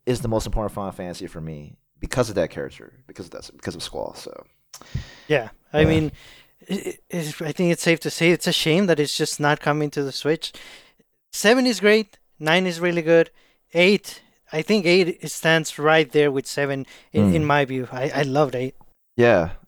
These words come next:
Speaker 1: no, me too. And it, I, yeah, it's just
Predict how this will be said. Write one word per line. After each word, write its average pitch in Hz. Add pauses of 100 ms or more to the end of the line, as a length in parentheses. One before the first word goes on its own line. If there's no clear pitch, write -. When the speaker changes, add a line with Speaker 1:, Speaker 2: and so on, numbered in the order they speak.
(100)
Speaker 1:
no, 104
me 110
too. 98
And 101 (800)
it, 117
I, 110
yeah, 98
it's 95
just -